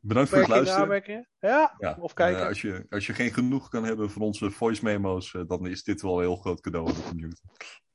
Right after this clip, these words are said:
Speaker 2: So sexy.
Speaker 1: Ja. Ik, ik weet, ik weet dat Nico toen een, eh, ik was al he-, helemaal vergeten dat dat zo was, maar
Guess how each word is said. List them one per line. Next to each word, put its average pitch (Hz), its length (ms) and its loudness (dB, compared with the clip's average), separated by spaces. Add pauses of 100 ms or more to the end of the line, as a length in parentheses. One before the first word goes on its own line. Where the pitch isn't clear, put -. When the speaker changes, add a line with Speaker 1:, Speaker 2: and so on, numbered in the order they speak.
(280)
Speaker 2:
So 113 340 8
sexy. - 680 8 (1300)
Speaker 1:
Ja. 76 360 -10 (200)
Ik, 127 200 -6
ik 135 100 4
weet, 170 200 6
ik 127 120 4
weet 170 180 6
dat 117 160 2
Nico 117 360 4
toen 104 240 0
een, 92 280 -2 (580)
eh, 87 140 -14
ik - 100 -18
was 85 160 -6
al 90 220 -2
he-, 85 140 -6
helemaal 90 560 -2
vergeten - 440 -2
dat 80 160 -8
dat - 120 -12
zo - 160 -10
was, 90 260 -2
maar - 200 -8